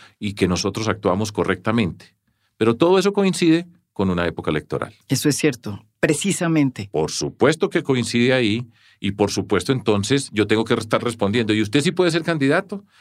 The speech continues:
Speaker 1: pero mire que tiene esta investigación". Entonces, pues yo tengo que decir, "Claro que yo puedo ser candidato, yo demuestro lo que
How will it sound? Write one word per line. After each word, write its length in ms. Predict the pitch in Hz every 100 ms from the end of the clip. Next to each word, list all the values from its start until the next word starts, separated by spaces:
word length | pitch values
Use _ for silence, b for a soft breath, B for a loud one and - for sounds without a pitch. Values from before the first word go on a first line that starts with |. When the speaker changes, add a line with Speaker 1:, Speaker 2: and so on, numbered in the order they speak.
| b
Speaker 1:
pero 160 | 107 107
mire 200 | 143 175
que 120 | 180
tiene 240 | 156 156
esta 120 | 156
investigación". 680 | 165 147 - 135 - 190 92 -
Entonces, 520 | 117 104 123 117 156 B B
pues 140 | - 90
yo 100 | 92
tengo 220 | 135 147
que 80 | 147
decir, 280 | 135 104 -
"Claro 300 | 92 90 160
que 120 | 180
yo 120 | 135
puedo 140 | 147 135
ser 160 | 135
candidato, 480 | - 127 110 104 113
yo 320 | - 80 71
demuestro 500 | 80 113 147 156 156
lo 100 | 156
que 260 | 151 101 98